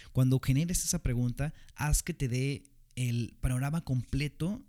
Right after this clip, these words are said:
y así poder ver todas las opciones que tienes a, a tu alrededor, todas las opciones que puedes elegir, en lugar de solamente hacernos una pregunta que solamente te puede direccionar a regresar a esos estados de ánimo negativo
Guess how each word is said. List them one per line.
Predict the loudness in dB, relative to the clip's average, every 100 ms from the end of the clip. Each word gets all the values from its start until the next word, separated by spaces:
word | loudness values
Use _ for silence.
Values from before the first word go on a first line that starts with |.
| -10
y | -2
así | 0 2 4
poder | 6 6 4 2
ver | 2 0
todas | -2 -2 0
las | 0
opciones | 0 0 2 4 2
que | 0
tienes | 0 4 4 2 -2
a, | -2 -2 -4
a | -4
tu | 0
alrededor, | 0 2 2 2 0
todas | -2 -4
las | -4
opciones | -4 -2 0
que | -2
puedes | 2 2 2 0
elegir, | -2 -2 -2 -4 -12 -6
en | 4 6
lugar | 6 4 2
de | 2
solamente | 2 2 2 2 4
hacernos | 4 2 2
una | 0 0
pregunta | 2 2 2 -2
que | -2
solamente | 2 2 2
te | -2 6
puede | 6 8
direccionar | 2 0 0 0 0 -4 -18 -10
a | 0
regresar | 4 4 4 2 2
a |
esos | 2 2
estados | 0 2 4 4
de | 4
ánimo | 4 4 4 4
negativo | 2 0 0 0 0